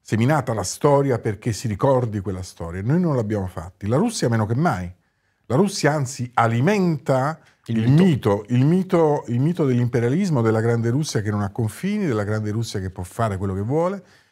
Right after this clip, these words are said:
Speaker 1: della grande Russia che va soggiogando i, i popoli perché sono portatori di una, di una cultura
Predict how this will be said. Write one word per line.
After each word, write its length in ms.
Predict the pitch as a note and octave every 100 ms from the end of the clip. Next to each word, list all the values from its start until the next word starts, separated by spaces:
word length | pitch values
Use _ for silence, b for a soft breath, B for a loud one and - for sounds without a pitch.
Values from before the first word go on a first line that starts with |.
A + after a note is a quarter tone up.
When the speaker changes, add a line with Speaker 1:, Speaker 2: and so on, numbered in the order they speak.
| b
Speaker 1:
della 200 | B2 A#2+
grande 240 | A2+ A2
Russia 280 | A#2+ D#3 A#2+
che 100 | G2+
va 200 | G2 A#2+
soggiogando 880 | G#2+ G#2+ G2+ G2+ A2+ G#2+ G2+ F#2+ F#2+ b b b
i, 180 | - G#2+ -
i 120 | A#2
popoli 600 | C3 G2+ - C#3 F#3 G3
perché 540 | - C3 - D3 F3
sono 280 | F3 D#3 C3
portatori 600 | B2 A#2+ D#3 B2+ C#3+ F#3+
di 100 | A2+
una, 720 | A2 A2+ G#2+ G#2 G2 F#2+ F#2+
di 80 | F#2+
una 140 | G#2 F#2+
cultura 680 | D#3+ D#3+ - G2+ C3 C#3+